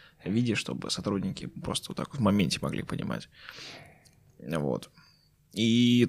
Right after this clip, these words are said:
то, что с поддержкой как с Л один, так и с Л два, то, что мы обсуждали, нужно более плотно взаимодействовать.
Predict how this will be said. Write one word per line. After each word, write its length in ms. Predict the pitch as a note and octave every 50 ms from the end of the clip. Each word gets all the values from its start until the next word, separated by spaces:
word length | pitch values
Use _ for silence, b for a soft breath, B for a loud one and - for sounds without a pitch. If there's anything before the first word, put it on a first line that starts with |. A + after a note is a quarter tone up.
| -
то, 120 | - A2 G2
что 580 | - - - A#2 G#2+ G#2+ G#2 G2+ G#2 G2 D#2+ D2+
с 360 | - - - - - - - -
поддержкой 600 | - D#2 C#2 - G2+ - - - - F#2 C#2+ B1 - -
как 160 | - - -
с 80 | - -
Л 80 | - F2+
один, 300 | F2+ D#2 F#2 G2 - -
так 120 | - -
и 40 | -
с 100 | - -
Л 60 | B1+
два, 180 | C#2 D2 D#2+ F2+
то, 80 | -
что 140 | - - -
мы 60 | - B1+
обсуждали, 380 | - - - - - - B1+ B1
нужно 500 | C2+ D2 - - - F2+ - - - b b b b b b b b b b _ _ _ _ _
более 280 | - F#2+ F#2+ F#2 F2+ F2
плотно 400 | - - E2+ - - - - - - - _ _ -
взаимодействовать. 640 | - C2+ C2 C#2 C#2 C2+ - - - - - -